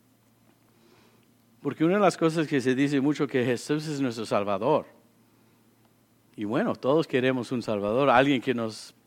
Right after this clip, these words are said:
puede rescatar o librar, ¿no? Pero si lo haces Salvador, también tiene que ser tu Señor. Amén. No nada más Salvador, Señor.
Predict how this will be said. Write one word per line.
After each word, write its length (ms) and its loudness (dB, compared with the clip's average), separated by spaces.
puede 280 0
rescatar 800 2
o 80 -10
librar, 680 8
¿no? 260 -2
Pero 340 6
si 260 2
lo 260 8
haces 640 6
Salvador, 720 2
también 360 -4
tiene 280 -4
que 140 -10
ser 260 -6
tu 160 -14
Señor. 480 -10
Amén. 320 -6
No 260 4
nada 280 8
más 200 6
Salvador, 640 4
Señor. 520 0